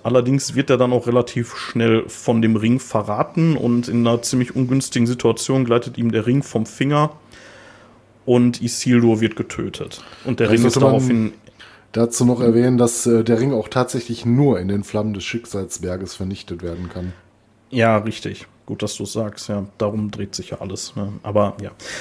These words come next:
Speaker 1: Auf jeden Fall, Isildur wird getötet, der Ring ist erstmal verloren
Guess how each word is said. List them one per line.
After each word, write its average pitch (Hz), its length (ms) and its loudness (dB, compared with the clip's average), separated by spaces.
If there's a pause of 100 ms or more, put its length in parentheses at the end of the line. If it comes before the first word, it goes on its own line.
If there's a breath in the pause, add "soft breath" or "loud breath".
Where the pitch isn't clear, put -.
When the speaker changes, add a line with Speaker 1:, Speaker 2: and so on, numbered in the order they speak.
(920 loud breath)
Speaker 1:
Auf 127 140 2
jeden 151 140 4
Fall, 135 360 2 (120)
Isildur 151 340 4
wird - 140 -6
getötet, 175 400 -2
der 123 100 2
Ring 156 140 2
ist 160 100 0
erstmal 127 280 0
verloren 120 460 0